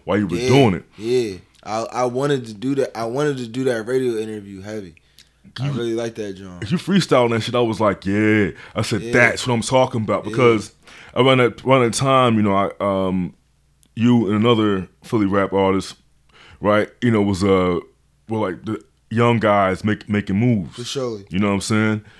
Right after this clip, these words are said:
Speaker 1: And because there's a lot of different artists in the city who was coming out doing their thing, but the sound just never resonated with me.
Speaker 2: Mm.
Speaker 1: You know, I'm like, I'm not a hater, but I just never really connected with that,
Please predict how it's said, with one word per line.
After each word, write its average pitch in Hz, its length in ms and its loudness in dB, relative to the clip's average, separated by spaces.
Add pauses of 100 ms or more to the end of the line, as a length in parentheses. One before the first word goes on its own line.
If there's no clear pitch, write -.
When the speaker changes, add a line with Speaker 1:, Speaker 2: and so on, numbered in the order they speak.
(260)
Speaker 1:
And 110 260 0
because 127 300 -2
there's - 80 -14
a 117 40 -8
lot 127 240 -4
of 110 320 -2
different 113 280 -8
artists 104 300 0
in 101 60 -2
the 92 60 -2
city 104 300 0
who 98 100 -2
was 82 200 -4
coming 92 320 -2
out 92 300 -2 (220)
doing 98 180 -2
their 90 100 -2
thing, 104 380 -2
but 87 320 -2 (880)
the 104 100 -2
sound 117 440 2
just 95 120 -2
never 95 140 0
resonated 92 460 2
with 71 160 -4
me. 62 160 -14 (380)
Speaker 2:
Mm. 110 180 -16 (120)
Speaker 1:
You 87 60 -8
know, 95 120 -2
I'm 98 80 -2
like, 101 120 2
I'm 110 120 0
not 113 140 2
a 98 100 0
hater, 107 340 2
but 90 400 -2 (200)
I 98 100 -4
just 107 280 -4
never 98 280 -2
really 92 280 -2
connected 104 420 -4
with 92 160 -4
that, 87 280 -2